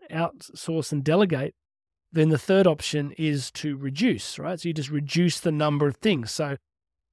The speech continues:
worst case, you live in a smaller house or you don't eat at restaurants every week. I'm not telling you to do that. I'm just saying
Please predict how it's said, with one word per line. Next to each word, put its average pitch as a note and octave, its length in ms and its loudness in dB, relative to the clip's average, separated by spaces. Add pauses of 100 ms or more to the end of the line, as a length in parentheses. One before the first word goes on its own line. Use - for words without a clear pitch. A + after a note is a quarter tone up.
(160)
worst C#3+ 280 -4
case, D#3 360 -2
you C#3+ 100 0
live D3+ 140 0
in D#3 80 2
a C#3 40 0
smaller E3 320 -2
house E3 420 0
or D#3+ 180 -2
you D3 280 -10 (320)
don't D#3 220 -2
eat D#3 100 -6
at D3+ 80 -8
restaurants F3 460 0
every D3 180 0
week. C#3+ 200 -4
I'm F3 80 2
not E3+ 200 2
telling E3 180 0
you C#3+ 80 -4
to C#3 80 -6
do G#3 180 6
that. F#3 100 4
I'm D#3 100 0
just D#3+ 180 0
saying D3+ 340 0